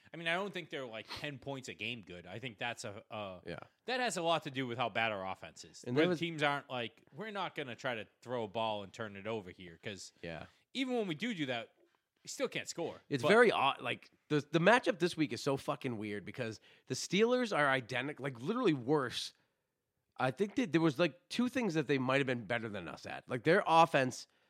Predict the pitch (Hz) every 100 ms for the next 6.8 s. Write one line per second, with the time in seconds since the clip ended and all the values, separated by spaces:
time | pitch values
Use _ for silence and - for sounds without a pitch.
0 | _ _ _ - 147 123 101 101 147 165
1 | - 120 120 147 - 185 165 131 139 -
2 | - 135 135 - 95 101 - _ _ 104
3 | 98 85 - - - 123 143 139 139 135
4 | 135 - 139 127 98 90 67 - - -
5 | - 147 139 147 123 123 160 170 - 143
6 | 175 143 113 - 113 98 110 -